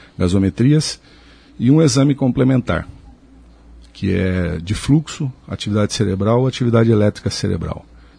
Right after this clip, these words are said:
atividade metabólica cerebral e, eh, atividade, eh, elétrica cerebral. Na atividade elétrica cerebral é o eletro, na atividade metabólica é um, um teste com, com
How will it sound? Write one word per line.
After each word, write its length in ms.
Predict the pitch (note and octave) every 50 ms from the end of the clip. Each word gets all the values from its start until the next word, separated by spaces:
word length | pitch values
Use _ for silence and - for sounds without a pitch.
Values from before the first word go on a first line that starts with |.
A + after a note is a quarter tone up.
| _ -
atividade 400 | - F2+ - - F#2+ G2 F#2+ F#2
metabólica 640 | F#2+ G2 F#2+ - F#2 F2 D#2+ F#2+ G#2 G2+ F2+ E2 F2+
cerebral 520 | - - - F2 E2+ E2 F2 G2 G#2 A2 A2
e, 200 | G#2+ G#2+ - -
eh, 340 | F#2 F2 E2+ E2+ E2+ E2+
atividade, 880 | F2+ - - G2 G2 F#2 F2+ F#2 F2+ F2+ E2+ F2 F#2 E2 E2 - - - - -
eh, 220 | F#2 F2 E2 E2+
elétrica 380 | F2+ F2+ F#2 F2+ - - - F2+
cerebral. 420 | - - F#2+ F2 D#2 - - - - - - - - - - - - -
Na 100 | - G2
atividade 420 | F#2+ - - A#2 A2+ A2 A2 G#2+ A2
elétrica 360 | A2 A2 A2 A2 - - G#2+
cerebral 460 | - - A2+ A2 G#2+ A2+ A2+ A2+ A#2
é 80 | A#2 A#2
o 80 | A#2+
eletro, 500 | A#2+ A#2+ A#2 C#3 D#3 E3 - - - - - - - - - - - - - - - _ _ - _ _
na 140 | - G2+ G2+
atividade 460 | G#2 - - A2+ G#2+ A2 A2+ A2 G#2+
metabólica 800 | A2 A2 - - G2 F2 F2 G#2 G#2 G#2 G#2 G2 F#2 - - F#2+ F2 E2+ E2+ E2+ E2+ E2 D#2+
é 60 | E2+
um, 240 | F2 F2 E2 E2 E2 - - -
um 60 | F2+
teste 400 | - - G2+ F#2 F2 - - -
com, 320 | - E2 E2 E2 D#2+ D#2+ - - - - - - _ _
com 720 | - - F2+ E2+ E2 E2 E2 D#2+ E2 D#2+ D#2+ D#2+ E2 E2